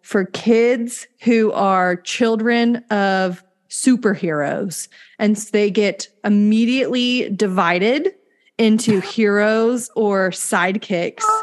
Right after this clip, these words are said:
Speaker 1: And it creates
Speaker 2: Oh.
Speaker 1: this interesting division and chaos.
Speaker 2: It is, and the, it, and the, which is so funny because I was like, "Of course it's high school, right?"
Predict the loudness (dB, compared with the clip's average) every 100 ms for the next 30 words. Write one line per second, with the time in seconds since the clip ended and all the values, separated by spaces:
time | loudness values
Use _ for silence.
0 | -8 _ _ -2 0 0 -2 0 2 2
1 | 2 2 2 -2 -4 -2 -2 -2 -2 2
2 | 2 2 -2 0 2 2 0 0 0 0
3 | 2 0 -2 -2 -2 -2 -6 -6 -2 -2
4 | -2 -6 -10 -14 -8 -8 -8 -12 -20 -20
5 | _ 2 4 4 2 0 0 2 4 4
6 | 2 -2 0 0 0 -10 _ _ _ 0
7 | 2 0 -2 0 2 2 0 0 2 2
8 | 2 2 0 0 0 0 -2 _ _ _
9 | -2 -2 -2 -2 -2 -2 -4 -4 -4 -6